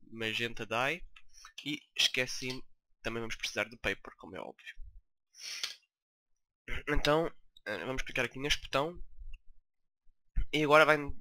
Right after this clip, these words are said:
vai-nos, eh, pedir para selecionar as fotos que nós vamos,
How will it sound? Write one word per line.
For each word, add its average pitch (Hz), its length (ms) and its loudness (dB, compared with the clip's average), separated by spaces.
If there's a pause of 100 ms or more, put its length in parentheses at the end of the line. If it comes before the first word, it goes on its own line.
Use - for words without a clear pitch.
(180)
vai-nos, 127 760 0
eh, 101 420 -4 (580)
pedir 127 380 -2
para 113 240 0
selecionar 123 440 0
as 123 80 0
fotos 117 300 -4
que - 60 -12
nós 113 100 -6
vamos, 107 180 -8